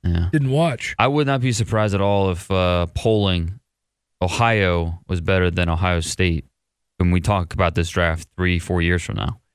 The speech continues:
Speaker 1: Poling's just a tackle machine. Uh, he's not nearly the athlete that Jerome Baker is, but it, just talking about pure football player,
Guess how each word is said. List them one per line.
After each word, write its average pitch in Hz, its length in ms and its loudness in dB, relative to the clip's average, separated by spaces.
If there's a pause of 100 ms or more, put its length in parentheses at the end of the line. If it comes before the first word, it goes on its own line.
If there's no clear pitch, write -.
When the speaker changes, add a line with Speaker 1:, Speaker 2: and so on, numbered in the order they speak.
(320)
Speaker 1:
Poling's 101 380 0
just 82 180 -4
a 78 60 -2
tackle 92 440 -2
machine. 85 640 0 (420)
Uh, 85 240 2
he's 90 140 0
not 104 120 -2
nearly 123 540 2
the 87 160 2
athlete 98 400 0
that 85 80 -2
Jerome 87 300 0
Baker 90 360 0
is, 85 420 -2
but 92 360 0 (380)
it, 57 320 -4
just - 180 -14
talking 104 180 2
about 87 160 0
pure 101 160 0
football 95 360 0
player, 82 400 0